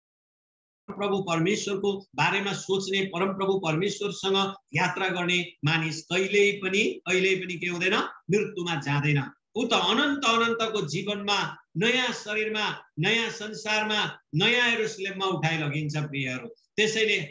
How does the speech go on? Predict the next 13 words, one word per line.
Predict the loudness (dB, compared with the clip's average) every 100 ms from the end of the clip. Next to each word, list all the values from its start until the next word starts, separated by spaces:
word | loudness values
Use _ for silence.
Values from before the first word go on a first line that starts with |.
| -4
हामीले | 0 2 2
गर्व | 2 2 2 2
गर्नुपर्ने | 2 0 0 0 -2 -2 -4
कुरा | -2 -2
चाहिँ | 0 0 0
के | 0 0
हो | 2
त | 0 -4 -4
भन्दाखेरि, | -2 0 0 0 0 -4 -12 _ _ _ _ _ _ _ _ -8
हामीले | 0 2 2 0
परमेश्वरको | 0 -2 -2 -2 0 0 0 -2
प्रेम | -2 0 0 -2
पायौँ, | -6 -2 0 0 -2